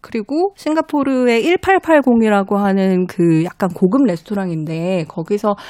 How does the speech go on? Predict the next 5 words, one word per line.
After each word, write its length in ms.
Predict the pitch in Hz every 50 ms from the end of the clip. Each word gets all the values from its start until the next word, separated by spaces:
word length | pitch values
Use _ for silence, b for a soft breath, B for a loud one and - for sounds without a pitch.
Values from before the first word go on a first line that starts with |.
| B B B B B
배양육으로 680 | - 208 202 233 262 294 294 302 285 254 277 269 262 233
만든 680 | 208 170 170 170 175 175 185 202 208 208 208 202 190
그 380 | - - 170 160 156 160 160 156
치킨 360 | - - - - - 440 320 233
너깃을 340 | 170 165 160 - 127 -